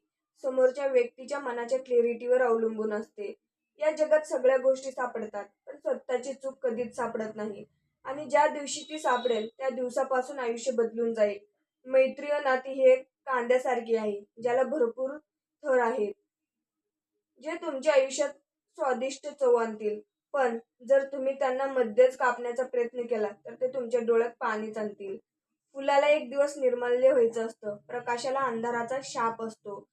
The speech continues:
चंद्राच्या आयुष्यात एक दिवस अमावस्येचा असतोच. माऊली म्हणतात, "जो विश्वासघात करतो,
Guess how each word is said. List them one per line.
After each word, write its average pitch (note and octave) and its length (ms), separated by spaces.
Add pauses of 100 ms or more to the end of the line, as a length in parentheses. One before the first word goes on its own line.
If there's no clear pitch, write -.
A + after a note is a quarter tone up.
(300)
चंद्राच्या C4+ 500
आयुष्यात C4 420
एक A#3+ 180
दिवस B3 300
अमावस्येचा A#3+ 680
असतोच. A3+ 480 (680)
माऊली B3+ 360
म्हणतात, D4 420 (400)
"जो D4 160
विश्वासघात C4+ 560 (100)
करतो, G#3+ 340